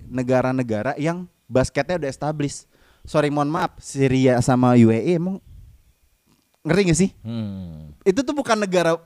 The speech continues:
Speaker 1: negara utama basket gitu loh.
Speaker 2: Ya.
Speaker 1: Gue mendingan ngambil tim Taiwan divisi berapa,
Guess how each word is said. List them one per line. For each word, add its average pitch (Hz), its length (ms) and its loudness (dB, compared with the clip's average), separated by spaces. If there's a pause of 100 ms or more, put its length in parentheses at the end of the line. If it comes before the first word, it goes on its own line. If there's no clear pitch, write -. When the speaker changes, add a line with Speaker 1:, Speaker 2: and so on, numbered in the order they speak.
Speaker 1:
negara 151 400 4
utama 147 320 0
basket 180 480 0
gitu 131 260 -8
loh. 101 140 -4 (200)
Speaker 2:
Ya. 107 320 -8
Speaker 1:
Gue 156 160 6
mendingan 240 420 2
ngambil 180 420 4 (280)
tim 185 200 2
Taiwan 175 460 8
divisi 165 380 2
berapa, 147 600 0